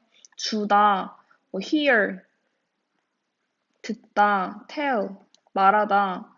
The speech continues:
음, fix, 고치다, 그다음 뭐 learn, 우리 배우다, 또는 뭐 이해하다, understand.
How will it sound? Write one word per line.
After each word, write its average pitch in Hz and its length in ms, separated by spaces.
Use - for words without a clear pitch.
음, 190 100
fix, - 580
고치다, 196 840
그다음 190 240
뭐 170 160
learn, 185 480
우리 175 220
배우다, 190 760
또는 220 220
뭐 180 140
이해하다, 202 680
understand. 196 920